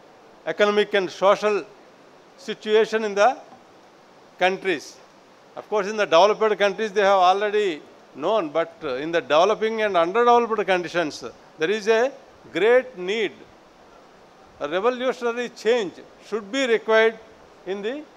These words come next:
economic and social transfor-, transformation. To achieve the common agenda, one of the important decision is taken is because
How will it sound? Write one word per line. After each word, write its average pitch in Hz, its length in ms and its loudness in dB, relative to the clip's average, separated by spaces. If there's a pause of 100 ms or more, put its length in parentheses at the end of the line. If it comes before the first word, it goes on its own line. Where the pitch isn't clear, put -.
(180)
economic 208 460 -4
and 202 140 2
social 190 320 4
transfor-, 170 640 0
transformation. 160 800 -4 (720)
To 190 80 -2
achieve 196 420 -2
the 226 100 -4
common 220 400 4
agenda, 208 600 6 (400)
one 185 140 0
of 233 120 2
the 226 100 2
important 240 800 0
decision 202 360 -4
is 226 160 -8
taken 196 420 0
is 175 300 -2 (440)
because 180 640 4